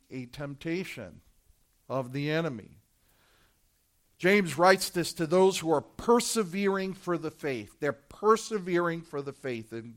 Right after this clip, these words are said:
Jesus Christ. And he starts with a rather strange way. "Consider it joy." Consider it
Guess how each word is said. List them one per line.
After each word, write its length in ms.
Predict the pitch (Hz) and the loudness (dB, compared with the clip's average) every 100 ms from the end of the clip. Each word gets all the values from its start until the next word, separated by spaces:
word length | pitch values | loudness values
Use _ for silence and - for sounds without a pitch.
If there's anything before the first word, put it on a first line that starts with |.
| - | -18
Jesus 480 | 127 127 123 123 - - | -12 -12 -12 -16 -20 -14
Christ. 560 | 104 95 101 - _ _ _ _ _ _ _ _ _ _ - - | -10 -10 -14 -20 _ _ _ _ _ _ _ _ _ _ -20 0
And 180 | 220 208 | 4 4
he 100 | 208 | 4
starts 560 | - - 226 - - | 0 -2 0 0 0
with 160 | 208 196 | 2 2
a 40 | |
rather 600 | 160 180 214 208 214 196 - _ _ _ _ _ _ _ _ _ _ _ _ _ _ _ _ _ _ _ | 2 2 2 2 0 -4 -8 _ _ _ _ _ _ _ _ _ _ _ _ _ _ _ _ _ _ _
strange 560 | - - 190 202 190 151 | -16 -6 0 0 0 -2
way. 320 | 190 156 80 _ _ _ _ _ _ | -2 -2 -4 _ _ _ _ _ _
"Consider 880 | - 269 262 - - - 339 339 330 | 4 4 4 2 2 2 4 4 4
it 280 | 339 320 165 | 2 -2 -8
joy." 640 | - 262 269 208 139 98 - _ _ _ _ _ _ _ _ _ _ _ _ _ _ _ _ _ _ _ - | 2 8 10 10 6 -2 -12 _ _ _ _ _ _ _ _ _ _ _ _ _ _ _ _ _ _ _ -10
Consider 840 | 165 143 - - 214 202 196 196 | -8 -6 -8 -4 0 0 0 -4
it 160 | 196 | -10